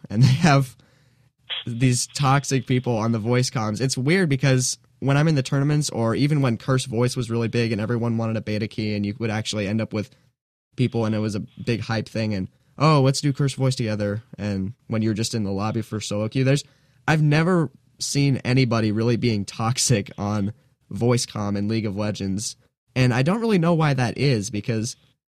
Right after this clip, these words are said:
it happens in other games, like, especially F P S games, everyone's incredibly toxic on the voice comms, but then for some reason it just doesn't happen with League of Legends as much.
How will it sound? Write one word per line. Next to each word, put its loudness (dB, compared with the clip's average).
it 4
happens 2
in 2
other 2
games, -2
like, -6
especially -2
F -4
P -4
S -4
games, -4
everyone's 0
incredibly 0
toxic -4
on 4
the 2
voice -2
comms, -6
but -6
then 2
for -2
some -2
reason 0
it -2
just -4
doesn't -4
happen -6
with -8
League -2
of -6
Legends -6
as -8
much. -6